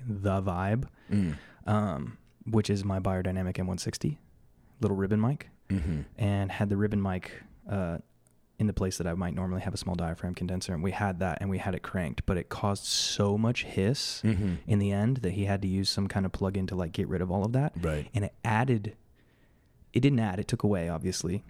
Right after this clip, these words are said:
Speaker 1: but it kinda gave this character that's a little bit, like, dusty.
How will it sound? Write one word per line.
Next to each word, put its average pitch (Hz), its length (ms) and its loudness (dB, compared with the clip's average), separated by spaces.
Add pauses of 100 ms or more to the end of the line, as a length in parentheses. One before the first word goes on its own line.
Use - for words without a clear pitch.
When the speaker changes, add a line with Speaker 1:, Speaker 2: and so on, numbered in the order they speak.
(220)
Speaker 1:
but 98 280 0 (300)
it - 220 -2
kinda 117 220 2
gave 104 320 0
this 92 160 -2
character 104 440 0
that's 87 220 -2
a 92 40 -2
little 101 220 0
bit, 98 200 -2
like, 87 240 -4 (120)
dusty. 127 540 0